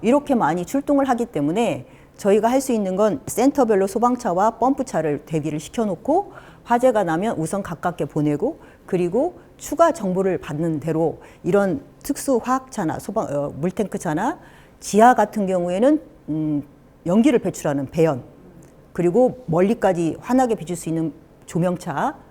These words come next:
이런 차들을 보내죠. 또, 어, 고층 아파트라든가 고층 건물 같은 경우에는 사다리차, 이런 것들을 조기에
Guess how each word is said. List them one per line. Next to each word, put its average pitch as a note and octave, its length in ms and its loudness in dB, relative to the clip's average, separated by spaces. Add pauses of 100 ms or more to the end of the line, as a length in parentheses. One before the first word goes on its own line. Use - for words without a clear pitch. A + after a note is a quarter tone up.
(380)
이런 A3+ 260 4
차들을 E3 600 -2 (100)
보내죠. D#3 420 -2
또, D#3 240 -2 (460)
어, C#3+ 340 -10 (100)
고층 G#3 300 -2
아파트라든가 C#3+ 720 -6
고층 F3+ 320 -8
건물 E3 240 -4
같은 D3 260 -6
경우에는 C#3 320 -6
사다리차, - 640 -4 (600)
이런 G#3+ 200 2
것들을 G#3 580 4
조기에 G#3 600 2